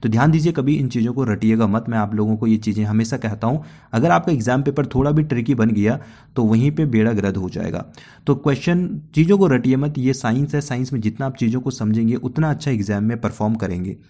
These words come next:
तो इसलिए चीज़ों को जितना समझ पाते हो उतना समझिए। जो चीज़ें समझ नहीं आती कमेंट बॉक्स में ज़रूर बताएं, so that कि आपके लिए मैं जब भी नेक्स्ट एमसीक्यूज़ लेके आऊँ या साइंस से रिलेटेड कोई भी चीज़ होगी, मैं आपको हंड्रेड परसेंट गारंटेड कर सकता हूँ,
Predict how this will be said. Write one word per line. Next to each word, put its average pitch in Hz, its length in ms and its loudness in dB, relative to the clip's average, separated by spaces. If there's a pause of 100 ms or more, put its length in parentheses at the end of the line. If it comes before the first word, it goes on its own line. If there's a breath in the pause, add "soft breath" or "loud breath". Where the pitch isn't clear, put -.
(160 soft breath)
तो 135 60 4
इसलिए 175 200 2
चीज़ों 151 280 -2
को 156 100 -2
जितना 110 280 -4
समझ 127 300 -6
पाते 107 320 -6
हो 127 100 -2
उतना 135 200 -4
समझिए। 113 400 2
जो 123 120 -2
चीज़ें 143 260 -2
समझ 127 320 -2
नहीं 131 180 -4
आती 123 220 -6
कमेंट 113 300 0
बॉक्स 107 200 -4
में 107 60 -4
ज़रूर 107 260 0
बताएं, 131 340 0 (340 loud breath)
so 107 60 -6
that 113 200 2
कि 143 100 -2
आपके 131 220 -2
लिए 131 100 0
मैं 131 140 -2
जब 107 140 0
भी 135 100 0
नेक्स्ट 127 300 -4
एमसीक्यूज़ 113 500 -4
लेके 110 200 0
आऊँ 107 180 0
या 107 60 0
साइंस 110 320 -4
से 131 60 0
रिलेटेड 110 240 -2
कोई 117 180 0
भी 147 80 4
चीज़ 131 220 0
होगी, 117 200 0
मैं 123 120 -2
आपको 113 220 -6
हंड्रेड 117 340 -4
परसेंट 117 320 -4
गारंटेड 117 360 -2
कर 120 140 -4
सकता - 280 -10
हूँ, 143 120 -6